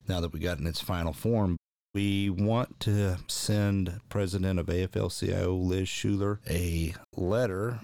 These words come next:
asking for her help, and we want to get it in time of their convention deadline. So we do have the majority of all of our boards. Uh, I'm looking at the document now. It's a lot of signatures. I was gonna count 'em up as you was talking, but,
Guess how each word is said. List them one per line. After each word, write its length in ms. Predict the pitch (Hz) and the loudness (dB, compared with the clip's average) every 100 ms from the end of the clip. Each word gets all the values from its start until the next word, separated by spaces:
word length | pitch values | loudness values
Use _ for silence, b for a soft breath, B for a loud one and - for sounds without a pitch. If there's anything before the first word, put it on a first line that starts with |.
| - | -10
asking 560 | 90 95 104 - 98 95 | -6 -6 -6 -4 -2 -2
for 200 | - 92 | -2 -2
her 180 | 104 92 | 0 0
help, 480 | 85 131 98 - - | 0 0 -2 -6 -4
and 140 | 95 | -2
we 80 | 95 | 0
want 240 | 87 101 104 | 0 0 0
to 60 | |
get 180 | 95 95 | 0 0
it 100 | 98 | 0
in 260 | 95 95 90 | 0 0 0
time 500 | - 95 92 92 87 | -2 -4 -2 -2 -2
of 260 | 92 87 90 | -2 -2 -2
their 320 | 90 85 82 - | 0 0 -2 -2
convention 540 | 92 85 101 - 76 | -2 0 -2 -2 -2
deadline. 560 | 76 82 76 78 78 76 | -2 -2 -2 -2 -2 -2
So 440 | - 85 85 82 - | -2 -2 0 -2 -2
we 220 | 92 92 | 0 0
do 240 | 87 95 | 0 0
have 340 | 92 95 90 80 | 0 -2 -4 -6
the 80 | 80 | -6
majority 500 | 87 101 98 90 82 | -4 -2 0 0 -2
of 80 | - | -2
all 220 | 98 104 | -2 0
of 80 | 82 | -2
our 100 | 76 | -4
boards. 600 | 92 95 95 92 85 - | -2 0 2 0 -2 -4
Uh, 160 | - - | -4 -4
I'm 180 | 87 90 | -2 0
looking 280 | 87 - 85 | 0 0 -2
at 100 | 87 | -2
the 80 | 73 | -2
document 560 | 82 90 - 73 - | -2 -4 -4 -6 -2
now. 300 | 90 87 80 | -2 -2 -2
It's 180 | 78 - | -4 -4
a 80 | 78 | -2
lot 220 | 92 80 | -2 -4
of 80 | - | -4
signatures. 520 | 87 82 80 - 80 | -4 -2 -2 -2 -2
I 80 | 85 | -2
was 200 | 78 - | -2 -2
gonna 180 | 82 76 | -2 -2
count 300 | - 85 80 | -2 -2 0
'em 100 | 85 | -2
up 180 | 87 | -2
as 120 | 87 87 | -4 -2
you 100 | 78 | -2
was 160 | 69 | -2
talking, 380 | 90 82 - 76 | -4 -4 -4 -4
but, 180 | 76 | -4